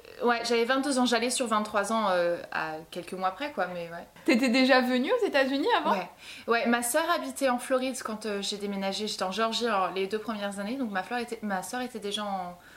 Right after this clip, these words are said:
Speaker 1: en Floride, et elle, elle avait fait plusieurs années aussi, euh, d'école, euh, d'université en Oklahoma. Donc j'avais déjà été la voir, euh, bon,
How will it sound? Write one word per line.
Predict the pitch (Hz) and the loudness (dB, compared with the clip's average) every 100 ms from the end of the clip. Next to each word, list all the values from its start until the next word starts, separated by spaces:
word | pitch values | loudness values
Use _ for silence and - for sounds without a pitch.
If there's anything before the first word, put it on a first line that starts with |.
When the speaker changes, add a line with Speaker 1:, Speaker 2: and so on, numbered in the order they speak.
| - - - - - | -20 -20 -20 -12 -6
Speaker 1:
en | 214 | -6
Floride, | - 226 208 247 294 - | 0 0 0 -2 -2 -2
et | 208 | 0
elle, | 202 220 220 | 2 2 2
elle | 190 | 2
avait | 180 175 185 | 2 0 -4
fait | - 202 | -6 -8
plusieurs | - 202 220 214 | -8 -2 0 0
années | 214 208 214 | -2 -2 -2
aussi, | 208 196 - - 214 | -4 -4 -4 -2 -4
euh, | |
d'école, | 185 190 190 214 208 | -2 -2 -2 0 0
euh, | 180 175 | -2 -4
d'université | 190 196 185 - 208 214 214 180 | -6 -4 -4 -4 -6 -6 -4 -6
en | 180 | -10
Oklahoma. | 185 196 180 202 - - - - - | -6 -2 0 0 -4 -12 -16 -16 -4
Donc | 190 220 | 2 4
j'avais | 214 190 | 4 2
déjà | 190 185 185 | 2 2 0
été | 185 185 | 0 -2
la | 175 | -2
voir, | 180 190 190 190 185 | 0 2 2 0 -2
euh, | 165 160 | 0 0
bon, | 147 | 0